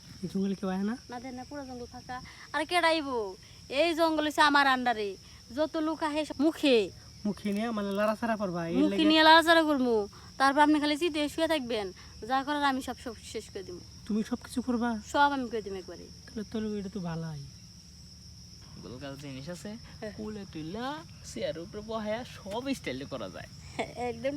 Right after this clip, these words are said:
Speaker 2: ঠিক কথা কইছো। নাও, শেষ করো না।
Speaker 3: হ্যাঁ, এই যে, এই যে, এটা পাগল, কিন্তু আমি
Speaker 2: হ্যাঁ।
Speaker 3: দেই না সবাই রে।
Speaker 2: তুমি সবাই দিও না, তোমার জিনিস ভালো।
Speaker 3: হ্যাঁ।
Speaker 2: খালি আমারে দিবা। আর আজকে তোমার টিয়া লাগবো না, ফ্রিতে দিয়ে দিব তোমারে কাম।
Speaker 3: ফ্রিতে?
Speaker 2: হ্যাঁ।
Speaker 3: আমার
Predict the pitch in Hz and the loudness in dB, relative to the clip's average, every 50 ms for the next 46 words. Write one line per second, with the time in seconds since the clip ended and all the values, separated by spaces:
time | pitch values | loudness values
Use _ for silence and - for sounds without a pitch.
0 | 285 - 320 302 - - 311 294 277 247 254 233 - - 233 - - - - - | -6 -8 -12 -8 -6 -4 -4 -4 -2 -4 -4 -6 -6 -10 -12 -12 -14 -18 -18 -20
1 | - - - - - - - - - - - - - - - - - - - - | -20 -20 -18 -18 -18 -18 -18 -18 -18 -20 -20 -20 -20 -20 -20 -20 -20 -20 -18 -18
2 | - - - - - - - - - - - - - - - - - 294 302 311 | -18 -18 -18 -20 -20 -20 -20 -20 -20 -20 -20 -20 -20 -20 -14 -8 -4 0 0 0
3 | 302 277 - - 330 311 - - - 339 320 311 302 302 285 - - - 175 175 | 0 -2 -2 -4 -4 -4 -4 -2 -2 0 2 2 2 0 -2 -6 -10 -10 -8 -8
4 | 196 196 - - - - 214 190 - - 208 185 - 160 - - - - - - | -8 -8 -8 -6 -4 -4 -4 -4 -4 -4 -6 -6 -6 -10 -12 -16 -18 -20 -18 -18
5 | - - - 123 135 - - 160 156 143 127 120 117 117 - - 240 247 254 254 | -18 -12 -12 -10 -8 -6 -4 -4 -4 -4 -6 -8 -8 -8 -8 -6 -4 -2 -2 -2
6 | 247 254 196 175 196 220 226 220 208 - - 190 165 160 147 135 120 113 104 - | -2 -2 -2 0 2 4 4 4 2 0 -2 -4 -4 -4 -4 -6 -8 -10 -12 -14
7 | - - - - 294 294 294 311 320 320 311 254 269 320 330 320 311 320 294 277 | -16 -16 -8 -6 -4 -4 -2 -2 -2 -2 -2 -2 -2 -2 0 2 2 0 0 -2
8 | - - - - - - 277 277 269 269 311 302 277 254 247 269 254 247 233 - | -6 -12 -18 -18 -8 -4 -4 -4 -2 -2 -2 -2 -2 -2 -2 -2 -4 -4 -6 -12
9 | - - - - - - - 214 226 202 - - - - 240 233 247 262 269 262 | -16 -20 -20 -20 -18 -12 -8 -8 -8 -8 -8 -12 -10 -8 -6 -4 -4 -2 -2 -2
10 | 247 226 - 240 214 208 190 180 - - - - - - - - 214 220 226 - | -4 -4 -6 -8 -8 -8 -8 -8 -12 -16 -18 -18 -18 -16 -14 -10 -8 -8 -8 -10
11 | - - 247 240 - - - 254 247 - 247 233 226 214 - 285 302 311 285 240 | -8 -8 -8 -8 -8 -8 -10 -8 -6 -4 -2 -2 -2 -2 -2 0 0 0 0 0
12 | 214 214 214 208 - - 285 262 262 - 269 233 254 269 240 262 262 262 262 277 | -2 -4 -4 -4 -4 -4 -4 -4 -4 -6 -8 -6 -6 -6 -6 -6 -6 -6 -4 -4
13 | 269 262 254 247 - 240 233 233 208 - 208 170 160 156 180 - - 226 226 - | -4 -4 -6 -6 -4 -4 -4 -4 -4 -6 -6 -6 -6 -8 -10 -10 -8 -8 -8 -8
14 | - - - - 381 - - - - - - - - - - - - 127 127 127 | -10 -10 -12 -16 -16 -16 -18 -20 -20 -20 -20 -20 -20 -20 -16 -12 -12 -10 -10 -10
15 | 123 | -12